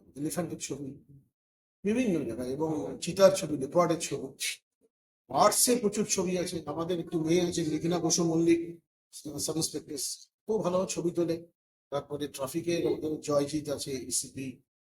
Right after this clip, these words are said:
এরা অত্যন্ত ভালো। আমাদের সৌম্য-, সোমনাথ মিত্র, যারা ট্রাফিকে প্রচুর লোক সারাদিন ডিউটি করছে, তারপরে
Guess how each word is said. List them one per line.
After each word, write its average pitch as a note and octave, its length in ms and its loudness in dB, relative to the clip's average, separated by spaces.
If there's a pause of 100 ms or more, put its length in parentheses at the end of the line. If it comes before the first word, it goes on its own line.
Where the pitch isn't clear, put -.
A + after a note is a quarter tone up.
(200)
এরা A3 160 2
অত্যন্ত G#3+ 560 -2
ভালো। D#3 280 2
আমাদের D3+ 240 -2
সৌম্য-, D#3 460 0
সোমনাথ D#3+ 400 -2
মিত্র, D3 220 -4
যারা E3 160 0
ট্রাফিকে - 420 -6
প্রচুর F#3+ 280 -2
লোক F#3 300 -4
সারাদিন E3 420 -6
ডিউটি E3+ 240 -6
করছে, F3 260 -6
তারপরে D#3+ 460 -2